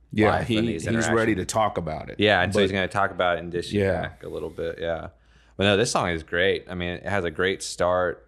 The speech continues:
Speaker 2: It showcases, like, a variety of different styles, like, you know, like, kind of folky,
Speaker 1: Oh, the
Speaker 2: indie,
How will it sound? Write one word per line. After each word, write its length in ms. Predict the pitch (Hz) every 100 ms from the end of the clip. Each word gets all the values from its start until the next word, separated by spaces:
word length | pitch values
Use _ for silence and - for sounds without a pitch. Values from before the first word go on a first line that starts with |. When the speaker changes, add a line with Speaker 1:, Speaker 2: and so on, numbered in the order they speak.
| -
Speaker 2:
It 100 | 90
showcases, 580 | - 98 104 98 - 80
like, 140 | 82
a 40 | 80
variety 460 | 82 80 90 87
of 80 | 82
different 260 | 76 80 76
styles, 560 | - 78 80 78 78
like, 180 | 76 73 -
you 100 | 62
know, 60 |
like, 160 | 58 - _ - -
kind 160 | 76 71
of 60 | -
folky, 460 | 90 82 87 82 82
Speaker 1:
Oh, 240 | 101 90
the 60 |
Speaker 2:
indie, 60 | 92